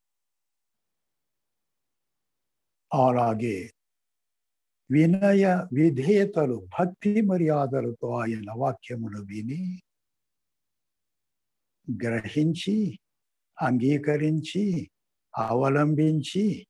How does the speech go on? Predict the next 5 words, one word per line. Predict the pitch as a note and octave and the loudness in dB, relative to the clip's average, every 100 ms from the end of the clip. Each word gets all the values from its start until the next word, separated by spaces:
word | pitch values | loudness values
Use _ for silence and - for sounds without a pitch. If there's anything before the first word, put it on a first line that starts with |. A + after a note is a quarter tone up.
| _ _ _ _ - | _ _ _ _ 2
ఆయన | D#3 E3 F3+ F3 | 6 8 6 4
ఆశీర్వాదాలు | B2 D#3+ D#3 - G3+ F#3+ D#3+ C#3+ B2+ B2+ A#2 A2+ A2+ | 2 0 -2 -4 0 0 2 0 0 -2 0 -2 -4
పొంది | D3 C3+ B2 A2+ - - | -4 -2 0 -2 -6 -6
ఆనందంగా | C3 C3 C3+ E3 D#3+ C#3+ C3 B2 A#2 | -2 0 2 0 -2 -2 -2 -4 -4
జీవించాలని | G2+ F2 G#2+ B2 C3 B2+ - A#2+ A2 G#2 G#2+ C3 F#3+ | -8 -12 -6 -4 -4 -6 -8 -10 -8 -10 -8 -6 -6